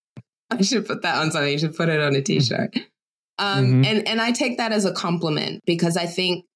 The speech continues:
Speaker 1: I, I would say I identify as a mystic, um, more than
Speaker 2: Mm-hmm.
Speaker 1: anything, a mystic who was raised in the Christian tradition and who draws
Speaker 2: Mm-hmm.
Speaker 1: from other Christian mystics and who draws from,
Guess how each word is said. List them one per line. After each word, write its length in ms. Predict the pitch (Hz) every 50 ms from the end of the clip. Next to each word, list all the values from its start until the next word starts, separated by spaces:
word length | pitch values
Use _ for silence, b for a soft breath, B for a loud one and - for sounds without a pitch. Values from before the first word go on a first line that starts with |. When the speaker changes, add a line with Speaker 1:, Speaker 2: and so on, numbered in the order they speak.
| _ _ _ _ _ _ _ _ -
Speaker 1:
I, 500 | - 175 175 180 180 185 185 180 - - _ _ _ _ _ _ _ _ -
I 120 | 175 190
would 220 | 202 226 233 220 -
say 500 | - - 190 170 160 156 156 151 151 -
I 160 | - 156 151 151
identify 480 | 147 147 147 143 143 151 139 - 147 143
as 100 | 135 139
a 40 |
mystic, 640 | 135 135 139 143 - - - 190 202 208 - - - _ _ _ _ _ _ _ _ _ _ _ _ _ _ -
um, 600 | 151 147 147 143 143 143 143 139 139 143 - - _ -
more 180 | 147 147 151 143
than 160 | 151 143 -
Speaker 2:
Mm-hmm. 140 | 143 143 196
Speaker 1:
anything, 500 | 185 160 156 180 180 175 151 - 139 - -
a 100 | - 151
mystic 600 | 151 151 151 151 151 - - - 160 151 151 -
who 720 | - - - 151 147 147 147 147 143 143 143 143 143 - -
was 760 | - 127 147 143 139 139 139 135 139 143 - - - - - - - -
raised 420 | 143 151 143 143 147 151 147 -
in 120 | 160 160
the 60 | 156 151
Christian 380 | - - 147 - - - 139 135
tradition 640 | - - 131 135 131 - - 135 135 139 156 -
and 160 | - - 147 143
who 160 | 139 147 135
draws 580 | 131 135 139 131 135 135 135 135 135 131 - -
Speaker 2:
Mm-hmm. 140 | - 123 104
Speaker 1:
from 480 | 135 135 131 131 127 135 - 69 139 - _ B B B B B B B _ _ _ _ _ -
other 260 | 151 147 147 147 147
Christian 560 | 147 - - 151 139 - - - 139 135 135
mystics 680 | 139 147 143 - - - 143 139 - - - - - -
and 180 | - 135 135 135
who 240 | 139 147 135 131
draws 480 | 131 - 143 135 135 135 135 139 139 -
from, 640 | - - 73 73 71 71 69 71 71 71 73 73